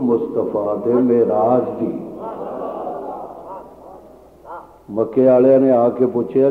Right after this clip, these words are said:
سی نا کہ ابو بکر، ایک بندہ آ کے میں راتوں رات بیت المقدس ہویا، ہو سکتا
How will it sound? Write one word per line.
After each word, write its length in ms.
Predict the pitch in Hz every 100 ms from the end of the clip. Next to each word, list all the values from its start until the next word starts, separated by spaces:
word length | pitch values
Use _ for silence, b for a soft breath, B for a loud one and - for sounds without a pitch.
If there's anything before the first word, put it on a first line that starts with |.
| 113
سی 100 | 113
نا 260 | 117 156 - - - - - - _ _ _ _ _ _ _ _ - - - _ _
کہ 120 | 113
ابو 240 | 120 131 139
بکر، 380 | 139 131 151 165
ایک 420 | 156 135 127 131
بندہ 320 | 131 135 139
آ 160 | 151 143
کے 220 | 135 151
میں 180 | 147 143
راتوں 380 | 131 131 143
رات 180 | 139 139
بیت 400 | 131 120 127 127
المقدس 680 | 135 131 123 127 - 127 123
ہویا، 280 | 120 117 127
ہو 260 | 110 107
سکتا 520 | 113 131 127 139 143